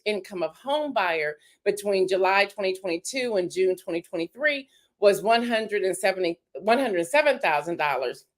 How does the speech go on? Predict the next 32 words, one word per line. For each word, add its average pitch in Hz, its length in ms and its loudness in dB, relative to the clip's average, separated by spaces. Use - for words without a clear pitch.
up 262 220 8
from 247 140 -2
about 196 300 6
eighty-eight, 196 480 4
uh, 180 220 4
thousand 170 460 2
dollars 151 400 0
a 156 60 -10
year 160 320 -2
prior. 165 480 -2
They 208 100 6
said 208 200 4
this 214 200 0
is 196 80 -10
the 185 100 6
highest 196 560 4
level 175 340 4
since 160 400 -4
N 185 260 -2
A 220 240 10
R 170 260 4
started 175 380 -2
tracking 180 640 -2
in 170 320 -2
nineteen 175 600 -2
eighty-one. 156 720 -4
Now, 190 80 4
y'all, 208 220 6
the 190 160 4
organization 208 680 2
did 269 260 0
find, 139 500 -6